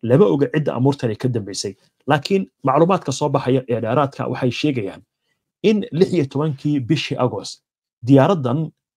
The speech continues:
qaybta breega ee taayirada cilad ay ku jirtay. Kadibna waxaa la sheegay in loo geeyey shirkad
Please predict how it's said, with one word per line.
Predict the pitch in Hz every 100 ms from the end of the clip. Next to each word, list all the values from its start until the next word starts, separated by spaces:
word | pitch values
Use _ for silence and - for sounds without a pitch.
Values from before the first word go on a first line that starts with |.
| _ _ _ -
qaybta | 139 208 - - 160 - _ _ _ -
breega | 110 175 127 110 160 _ _ _ _ _ _ _ -
ee | 127 127
taayirada | - 127 120 107 127 98 _ _ _ _ _ -
cilad | 131 156
ay | 120
ku | 117 139
jirtay. | - - - 92 87 _ _ -
Kadibna | 143 165 208
waxaa | 196 139
la | 113
sheegay | - 120 139
in | 151
loo | 147 143
geeyey | 110 98 98 107 - _ _
shirkad | - - 139 -